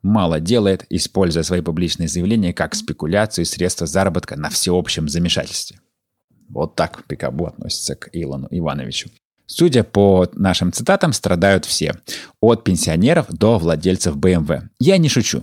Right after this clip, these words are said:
Ролик под названием "Страдания владельца Б М В. Как нас обманывают маркетологи"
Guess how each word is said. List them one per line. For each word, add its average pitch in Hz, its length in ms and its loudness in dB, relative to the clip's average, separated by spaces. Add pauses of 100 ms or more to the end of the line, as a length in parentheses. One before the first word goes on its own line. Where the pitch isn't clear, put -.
Ролик 101 360 4
под 87 100 2
названием 90 560 2
"Страдания 85 960 2
владельца 80 560 -2
Б 78 160 -4
М 78 120 -4
В. 80 300 2
Как 101 300 0
нас 87 260 0
обманывают 82 520 0
маркетологи" 143 680 0